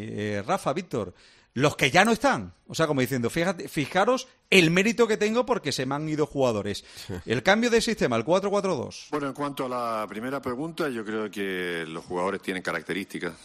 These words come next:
Speaker 3: Es cierto que Bacambú es un jugador de, de, delantero centro, pero se asocia mucho hacia atrás, co-, abre muchos espacios para los otros jugadores.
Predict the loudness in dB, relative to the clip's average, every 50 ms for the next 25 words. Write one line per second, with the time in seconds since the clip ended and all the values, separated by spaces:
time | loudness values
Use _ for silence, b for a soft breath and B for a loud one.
0 | -20 -20 -20 -20 -14 -12 -12 -10 -8 -8 -4 -4 -2 -2 -2 -2 -4 -6 -4 -4
1 | -4 -4 -4 -4 -6 -8 -8 -6 -4 -2 -2 0 0 0 -2 -2 -2 -4 -4 -4
2 | -4 -6 -6 -8 -8 -8 -6 -6 -6 -6 -6 -6 -4 -4 -2 -2 -2 -2 -2 -2
3 | -2 -2 -2 -2 -4 -4 -6 -6 -6 -6 -4 -4 -4 -4 -4 -4 -4 -4 -4 -4
4 | -4 -4 -4 -2 -2 -2 -2 -2 -4 -8 -12 -14 -14 -14 -14 -10 -8 -6 -6 -4
5 | -4 -4 -6 -6 -6 -6 -8 -8 -6 -4 -2 -2 -2 -2 -4 -4 -4 -4 -4 -4
6 | -4 -6 -6 -6 -6 -6 -6 -4 -2 0 0 2 2 2 0 -2